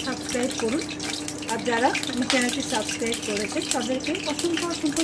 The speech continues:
ধন্যবাদ আমার পাশে থাকার জন্য, আমাকে সাপোর্ট করার জন্য। পাশে থাকা বেল আইকনটিকে প্রেস করে দেবেন, তাহলে আমার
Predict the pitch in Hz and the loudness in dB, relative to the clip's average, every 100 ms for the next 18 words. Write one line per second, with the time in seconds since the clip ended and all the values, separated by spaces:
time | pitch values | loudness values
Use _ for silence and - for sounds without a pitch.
0 | 269 269 254 247 330 277 226 233 226 214 | 4 2 2 2 2 0 -2 -2 0 -2
1 | 240 - 208 196 208 214 214 220 - - | -2 -2 -2 -2 -4 -2 -2 0 0 -2
2 | - - - 285 269 277 277 262 226 233 | -6 -6 -4 2 2 2 0 0 0 0
3 | - 226 214 208 208 202 220 330 - - | -2 -2 0 0 -2 -2 0 -2 -2 -4
4 | - - - 247 254 277 254 247 392 330 | -8 -8 -4 -4 -2 0 0 -2 -2 0
5 | 240 240 240 233 240 233 247 302 302 285 | 2 2 0 -2 -2 -2 -4 -4 0 0
6 | 277 - 285 285 277 302 320 269 233 240 | 0 0 0 0 0 0 0 -2 -4 -2
7 | 214 220 | -2 -4